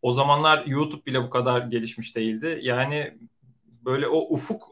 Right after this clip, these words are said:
açısından, bilinç açısından şu andaki,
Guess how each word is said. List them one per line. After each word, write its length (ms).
açısından, 680
bilinç 320
açısından 500
şu 200
andaki, 640